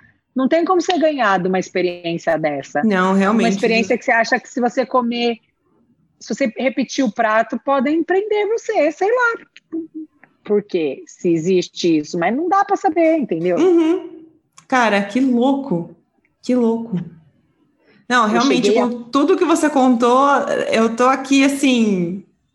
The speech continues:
Speaker 1: Não, e se eu
Speaker 2: absurdada.
Speaker 1: lembrar, tem mais, assim, é, não tem lojinha, então o que você pagou pra, pela, pela es-,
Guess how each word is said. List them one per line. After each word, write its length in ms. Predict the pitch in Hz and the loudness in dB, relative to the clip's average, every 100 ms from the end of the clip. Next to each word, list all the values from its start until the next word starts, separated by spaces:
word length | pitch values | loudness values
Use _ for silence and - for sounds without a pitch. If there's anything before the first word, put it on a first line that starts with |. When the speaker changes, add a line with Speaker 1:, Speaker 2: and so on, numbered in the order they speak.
| _ | _
Speaker 1:
Não, 280 | - 226 233 | 0 0 0
e 40 | |
se 140 | 233 | 0
eu 40 | 302 | 0
Speaker 2:
absurdada. 460 | 254 226 208 196 - | 2 2 2 2 2
Speaker 1:
lembrar, 220 | - 190 | 0 0
tem 200 | 320 330 | -4 -4
mais, 600 | 320 302 294 302 320 254 | -2 0 0 0 0 0
assim, 500 | 214 - 214 175 165 | -4 -4 -6 -4 -2
é, 200 | 165 175 | 0 0
não 160 | 190 208 | -2 -2
tem 180 | 233 | -4
lojinha, 720 | 240 247 202 170 214 254 240 185 | 0 0 0 -2 0 2 2 0
então 540 | 185 190 196 220 220 | 0 -2 -2 0 0
o 60 | 202 | -2
que 80 | - | -4
você 80 | |
pagou 400 | 226 190 185 180 | -2 -2 0 0
pra, 500 | 175 185 175 165 151 - _ _ _ _ _ _ _ _ _ - | 0 -2 0 0 -2 -6 _ _ _ _ _ _ _ _ _ -2
pela, 320 | 165 151 156 | 0 0 -2
pela 540 | - 165 156 151 147 | -2 0 0 0 0
es-, 180 | 147 - | -2 -8